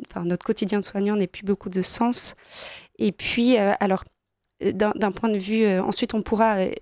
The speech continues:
euh, normalement, euh, refuser de pratiquer ou d'av-, de prendre part à l'acte de manière individuelle, euh, mais pas de manière institutionnelle. Donc, euh, ça va aussi un peu, euh, euh,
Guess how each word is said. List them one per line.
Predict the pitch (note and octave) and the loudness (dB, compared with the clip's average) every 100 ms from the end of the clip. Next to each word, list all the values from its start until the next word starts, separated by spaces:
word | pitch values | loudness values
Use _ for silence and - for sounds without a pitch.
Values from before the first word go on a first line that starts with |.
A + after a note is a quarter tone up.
| _ _ - | _ _ -8
euh, | G3+ F3+ | -4 -4
normalement, | F3+ F3+ G3+ G3 G3+ A3 | -2 0 2 2 2 2
euh, | G3 F3 - - | 2 0 -6 -18
refuser | - G3 G3 A#3 G#3 A#3 A3+ - _ | -2 -2 2 2 4 4 4 -2 _
de | F#3+ F#3 | -10 -8
pratiquer | - G3 G#3+ - A3+ | -6 -4 -4 -2 0
ou | G3+ - | -2 -4
d'av-, | - F#3 G#3 - | -4 -2 -4 -10
de | G3+ | -10
prendre | - G#3 | -6 -4
part | - G3+ | -2 0
à | F#3+ | 4
l'acte | G3+ G#3+ - | 2 0 -4
de | G3 | -2
manière | G3 F#3+ F#3+ - | 2 2 0 0
individuelle, | G#3 F#3+ F#3+ F3 G#3 C4 C4 - - - - _ - | -2 -2 -4 0 2 2 0 -4 -18 -16 -18 _ -2
euh, | G3 F#3+ | 2 4
mais | G3+ | 4
pas | B3+ | 2
de | C4+ | 0
manière | A#3+ A#3 G#3+ | -2 -4 -4
institutionnelle. | G#3+ - A3 A#3 - A3 G3+ F3+ _ _ _ _ - | -6 -6 -4 -2 0 0 0 -2 _ _ _ _ -4
Donc, | G#3 - A3+ | -4 -2 0
euh, | G3 F#3+ F#3+ | 4 4 2
ça | - - G3 | 0 2 2
va | G3+ | 2
aussi | - G#3 - - B3+ | 0 0 0 0 2
un | A#3 | 2
peu, | G3 A#3 | 0 2
euh, | B3 A#3 F#3+ F#3 F#3 F3+ F3+ _ - _ _ - | 4 4 0 -2 -4 -8 -10 _ -20 _ _ -10
euh, | - | -4